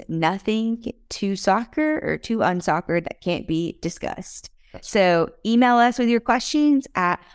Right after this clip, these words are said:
Speaker 1: podcast at on the P K dot com, and we will answer 'em in our upcoming episodes.
Speaker 2: Yes. Well, thank you so much all for listening.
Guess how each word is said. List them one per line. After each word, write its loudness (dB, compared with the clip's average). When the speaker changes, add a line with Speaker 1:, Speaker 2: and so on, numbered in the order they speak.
Speaker 1:
podcast 0
at 0
on 0
the 0
P -8
K -2
dot -2
com, 2
and -4
we -2
will -2
answer -4
'em -2
in -4
our -4
upcoming -2
episodes. -14
Speaker 2:
Yes. -16
Well, 4
thank 2
you 2
so 0
much -2
all 2
for -2
listening. -4